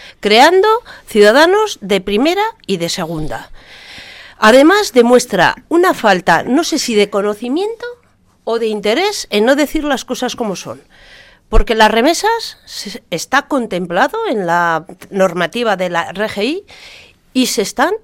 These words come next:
controlando desde el gobierno vasco. Dice que la situación de irregularidad de los extranjeros es irreversible y van a rentas vitalicias, lo cual es absolutamente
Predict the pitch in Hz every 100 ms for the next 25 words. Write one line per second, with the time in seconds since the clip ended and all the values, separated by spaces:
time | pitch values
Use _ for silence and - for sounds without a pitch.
0 | _ _ - 202 185 185 269 330 403 -
1 | 202 185 180 170 165 254 302 330 403 _
2 | 170 165 - - - _ _ _ - -
3 | _ _ _ _ _ _ _ _ 196 185
4 | 349 349 427 466 _ - 220 220 202 190
5 | 180 185 - 196 196 196 - 247 294 302
6 | 277 233 220 214 202 196 190 180 247 359
7 | 403 311 240 208 202 196 185 180 - -
8 | 185 208 185 208 294 381 392 - 220 -
9 | 285 254 214 190 - 269 330 240 269 302
10 | _ 185 185 190 285 277 214 - 160 196
11 | 196 170 160 254 285 320 - - - 180
12 | 190 247 302 294 294 226 214